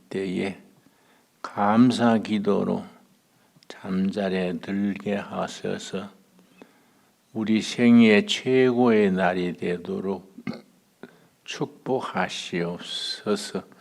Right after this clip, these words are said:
예수님 이름 받들어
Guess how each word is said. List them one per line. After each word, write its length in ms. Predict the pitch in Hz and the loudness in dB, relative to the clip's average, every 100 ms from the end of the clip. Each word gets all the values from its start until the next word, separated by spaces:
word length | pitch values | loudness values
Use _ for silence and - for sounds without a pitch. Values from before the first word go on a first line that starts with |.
| - - - - _ _ _ _ _ - | -20 -20 -20 -20 _ _ _ _ _ -6
예수님 640 | 104 104 - 104 101 98 | 0 0 2 2 4 4
이름 340 | 98 95 92 90 | 0 0 -2 -2
받들어 760 | 95 98 - - 110 110 113 | -2 -2 -6 -6 -4 -2 -4